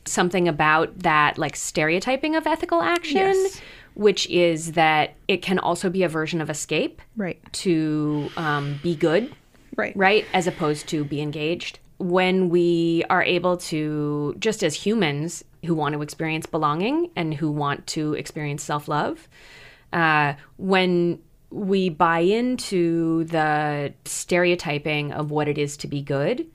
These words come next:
Speaker 1: it can actually do the opposite of what we're naming yoga,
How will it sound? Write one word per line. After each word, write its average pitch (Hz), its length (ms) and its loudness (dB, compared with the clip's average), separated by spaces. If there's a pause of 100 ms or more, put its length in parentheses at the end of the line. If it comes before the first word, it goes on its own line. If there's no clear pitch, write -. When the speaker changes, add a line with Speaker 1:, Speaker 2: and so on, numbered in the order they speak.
(680)
Speaker 1:
it 196 180 0
can 214 180 0
actually 208 360 4
do 170 120 2
the 160 140 0
opposite 151 600 0
of 160 180 -2
what 160 180 0
we're 165 140 -4
naming 143 500 -6
yoga, 120 480 -6